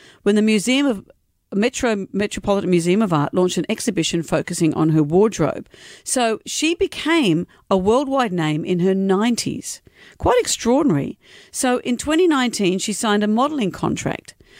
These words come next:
with a, an agency that was representing Kate Moss,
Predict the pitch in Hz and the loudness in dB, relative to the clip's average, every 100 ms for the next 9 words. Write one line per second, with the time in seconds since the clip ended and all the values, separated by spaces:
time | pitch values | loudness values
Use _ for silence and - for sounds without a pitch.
0 | - - 214 214 - 220 226 262 269 240 | -20 -6 -2 -2 -2 -4 -2 -2 -2 -4
1 | 233 190 180 170 196 175 180 170 165 170 | -4 -4 -4 -4 -6 -2 0 0 -2 -4
2 | - 202 226 226 | 0 2 4 4